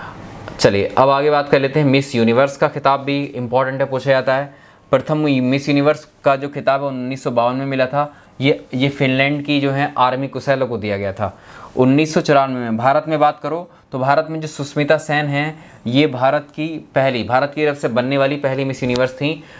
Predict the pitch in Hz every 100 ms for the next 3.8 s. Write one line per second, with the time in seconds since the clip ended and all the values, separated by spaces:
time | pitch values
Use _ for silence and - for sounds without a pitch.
0 | - - 123 143 139 139 139 139 143 139
1 | - _ 123 131 135 139 131 127 131 120
2 | 120 143 139 139 139 151 165 - - -
3 | - 160 156 117 - 135 135